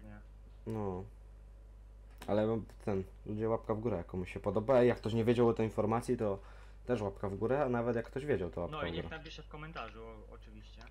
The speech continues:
Speaker 2: O, i niech napisze w komentarzu, co myśli o tym D L C Class i na co wyczekuje. Choć w sumie te małe klasy by były spoko, te kl-, typu Class Action czy coś takiego. Axos, ten
Speaker 1: Ariony, nie? Coś takiego.
Speaker 2: No, Ak-, Axosem ja jeździłem w realu, nawet z turem, kurde.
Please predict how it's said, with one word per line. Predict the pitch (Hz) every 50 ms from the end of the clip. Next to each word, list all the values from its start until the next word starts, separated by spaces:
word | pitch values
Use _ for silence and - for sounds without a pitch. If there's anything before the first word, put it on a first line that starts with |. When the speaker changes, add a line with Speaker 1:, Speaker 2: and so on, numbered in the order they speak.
| - - - - -
Speaker 2:
O, | 95 95 95 90
i | 104
niech | 113 113 117
napisze | 113 110 117 110 117
w | 101
komentarzu, | - 113 110 107 104 120 113 113
co | 104 107 104
myśli | 101 120 120 - 110 110
o | 104 104
tym | - 101 98
D | 92 98
L | 92 90 92
C | - 95
Class | - 117 120 127 127 113 - - -
i | 98 101
na | 95 95 98
co | - 101 95
wyczekuje. | 98 95 - 98 - 127 123 113 110 - - - - - -
Choć | 139 135
w | -
sumie | 160 160 160 156
te | 156 160
małe | 180 170 147 117 104
klasy | 117 110 104 98 107
by | 95 92
były | 92 95 98 98
spoko, | 98 - 101 95 101 98
te | 95 92
kl-, | - - 95 -
typu | - 101 - 95 95
Class | 98 98 95 95 - -
Action | - 113 - - - 101 95
czy | - 92
coś | - 98 - -
takiego. | 98 98 104 95 90 90 90 - - - - - - - - - -
Axos, | - 113 - - - 110 101 98
ten | 131
Speaker 1:
Ariony, | 127 104 107 - 170 180 170 165 160 151
nie? | 151 160 160 165 160 -
Coś | - -
takiego. | - 139 135 - 131 117 120 123 127 - - - - - - -
Speaker 2:
No, | 98 98 98 98 98 98 98 95 92 - - -
Ak-, | - 98 101 107 - - -
Axosem | 110 - - - 135 131 131 123 117
ja | 113 107 107 107
jeździłem | 107 107 110 127 101 80 80
w | 80
realu, | 82 82 80 82 82 85
nawet | 85 85 87 82 -
z | -
turem, | - 110 113 101 82 82
kurde. | - - 95 95 90 92